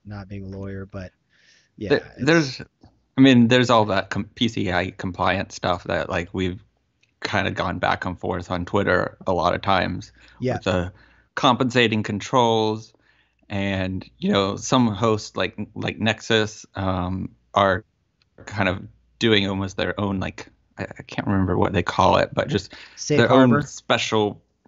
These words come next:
Speaker 2: safe harbor. Yeah,
Speaker 1: Yeah, yeah,
Speaker 2: exactly.
Speaker 1: yeah.
Speaker 2: Their own special plan that they're, you know, looking for the vulnerabilities, and they're kind of becoming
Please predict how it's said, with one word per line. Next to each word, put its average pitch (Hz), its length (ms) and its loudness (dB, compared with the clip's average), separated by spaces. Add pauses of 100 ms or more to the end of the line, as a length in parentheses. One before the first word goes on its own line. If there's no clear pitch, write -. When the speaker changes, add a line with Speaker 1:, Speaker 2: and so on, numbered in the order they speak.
(160)
Speaker 2:
safe 113 240 -2
harbor. 98 340 -6
Yeah, 104 200 0
Speaker 1:
Yeah, 101 180 -4
yeah, 98 60 -4
Speaker 2:
exactly. 95 380 -6
Speaker 1:
yeah. 95 80 -12 (880)
Speaker 2:
Their 101 260 0
own 113 180 2
special 107 540 -4 (120)
plan 101 420 -2
that 90 280 -4
they're, 95 460 -4 (180)
you 104 80 -8
know, 92 100 -4
looking 90 360 -6
for 98 100 -4
the 92 120 -2
vulnerabilities, 92 760 2
and 95 100 2
they're 101 140 2
kind 120 220 2
of 98 220 -4
becoming 98 800 -4